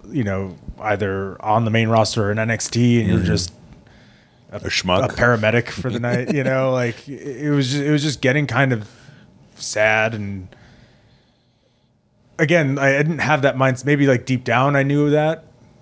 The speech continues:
Speaker 1: but looking back now, I can tell that's where my head was. But I remember the start of two thousand nineteen, maybe, like, New Year's Day, I was like, "You know what? I'm gonna change my mindset. Like, something,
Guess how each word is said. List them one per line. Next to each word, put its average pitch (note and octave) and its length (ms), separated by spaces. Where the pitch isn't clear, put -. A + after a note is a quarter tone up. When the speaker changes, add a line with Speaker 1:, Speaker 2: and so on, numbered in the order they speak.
Speaker 1:
but A#2+ 140
looking C3 320
back A#2+ 220
now, A2 240
I G2 60
can G2+ 120
tell G#2 200
that's G2+ 220
where G#2 120
my F#2+ 140
head G2+ 140
was. B2 380
But C3 100
I - 20
remember B2 880
the A#2+ 100
start B2 520
of A2+ 140
two B2+ 140
thousand A#2 380
nineteen, A2 460
maybe, C3+ 180
like, G#2+ 240
New A#2 180
Year's A2 260
Day, G#2 260
I G2 60
was G2+ 120
like, G2+ 220
"You A2+ 40
know A2+ 100
what? A#2+ 140
I'm C3 100
gonna D3+ 160
change A#2 380
my B2 120
mindset. A2 440
Like, G#2 180
something, D#3 920